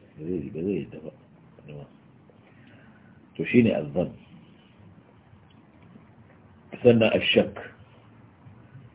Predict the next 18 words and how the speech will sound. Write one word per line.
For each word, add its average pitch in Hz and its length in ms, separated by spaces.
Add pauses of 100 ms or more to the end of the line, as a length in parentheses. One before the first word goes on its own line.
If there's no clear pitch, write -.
(220)
Ashak - 440
shi 104 160
ne 95 80
idan 85 260
ta - 140
sawa 92 280
tarafa. 73 460 (1800)
Yayin 92 340
da 82 160 (300)
daidai 104 480 (600)
da - 100
kuskuren, - 580 (1120)
yiwuwar 110 460
daidai 117 380
din 117 260 (180)
hamsin 76 400
cikin - 300
ɗari, 64 180